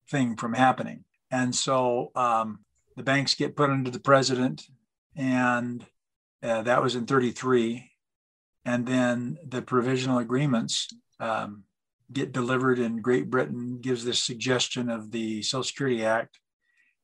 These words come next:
That's put in nineteen thirty-five. And so then we have this new change that's taken place.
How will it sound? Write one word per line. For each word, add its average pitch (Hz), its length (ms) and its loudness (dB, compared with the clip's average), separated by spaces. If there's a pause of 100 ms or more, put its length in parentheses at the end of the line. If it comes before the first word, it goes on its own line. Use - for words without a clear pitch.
That's 127 160 0
put 147 200 2
in 123 140 2
nineteen 123 360 0
thirty-five. 113 840 -2 (800)
And 120 120 -8
so 123 140 -2
then 123 240 2
we 120 140 2
have 120 120 2
this 117 220 -4
new 117 140 0
change 113 580 -2 (440)
that's - 180 -8
taken 110 360 -2
place. 113 380 -8